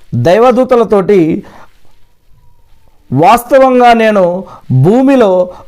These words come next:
ఒక ఉత్తరాధికారిని, ఖలీఫాను సృష్టించబోతున్నాను' అని చెప్పినప్పుడు, మొట్టమొదటి మానవుడైనటువంటి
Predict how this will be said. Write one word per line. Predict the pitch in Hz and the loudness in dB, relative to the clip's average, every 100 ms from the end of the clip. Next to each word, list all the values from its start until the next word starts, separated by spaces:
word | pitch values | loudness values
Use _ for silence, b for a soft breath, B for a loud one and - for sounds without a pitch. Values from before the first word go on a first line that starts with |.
| 180 | -4
ఒక | 190 | -2
ఉత్తరాధికారిని, | 196 185 247 240 226 220 214 202 190 190 | -2 -2 0 2 2 2 0 0 0 -4
ఖలీఫాను | 190 180 226 240 208 208 | -2 0 0 0 -2 -2
సృష్టించబోతున్నాను' | 165 151 196 185 196 180 185 180 175 170 | -4 -6 -4 -2 -2 -2 -2 -2 0 0
అని | 170 | -2
చెప్పినప్పుడు, | 165 - 170 175 226 240 - - _ _ _ _ _ B B B - | -4 -4 -4 -2 -2 -4 -6 -20 _ _ _ _ _ B B B -2
మొట్టమొదటి | 165 208 214 262 262 254 247 | 0 0 0 0 2 2 2
మానవుడైనటువంటి | 220 220 220 220 208 202 190 | 2 2 0 0 -2 -4 -4